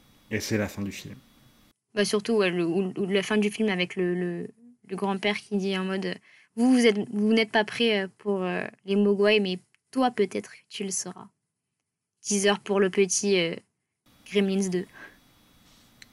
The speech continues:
Speaker 1: Exactement.
Speaker 2: Et voilà, c'est la
Speaker 1: Ah.
Speaker 2: fin.
Speaker 1: Exactement, c'est fini. Et qu'en as-tu m-, pensé, Mélanie ?
Speaker 2: Hmm, c'est difficile à dire, en fait. Enfin,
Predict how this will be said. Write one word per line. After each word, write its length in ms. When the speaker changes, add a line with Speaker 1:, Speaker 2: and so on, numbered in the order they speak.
Speaker 1:
Exactement. 1040
Speaker 2:
Et 80
voilà, 260
c'est 120
la 80
Speaker 1:
Ah. 40
Speaker 2:
fin. 220
Speaker 1:
Exactement, 840
c'est 200
fini. 360
Et 100
qu'en 140
as-tu 260
m-, 160
pensé, 380
Mélanie ? 380
Speaker 2:
Hmm, 500
c'est 180
difficile 460
à 40
dire, 200
en 100
fait. 160
Enfin, 760